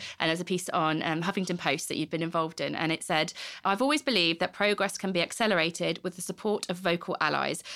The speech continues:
and that men like myself can has a positive role to play in the journey towards gender equality." And I just thought it was just such a really nice, clear statement of you being a vocal ally for women at work. So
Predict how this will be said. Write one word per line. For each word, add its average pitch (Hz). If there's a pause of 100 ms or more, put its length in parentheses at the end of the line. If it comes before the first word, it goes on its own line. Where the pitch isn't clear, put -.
and 185
that 185
men 233
like 233
myself 170
can 175
has 160
a 175
positive 220
role 175
to 175
play 147
in 156
the 165
journey 160
towards 160
gender 151
equality." - (300)
And -
I -
just 202
thought -
it 160
was 180
just -
such -
a 190
really 190
nice, 175
clear 185
statement 165
of 156
you 165
being 156
a 151
vocal 156
ally 147
for 165
women 147
at -
work. 127
So -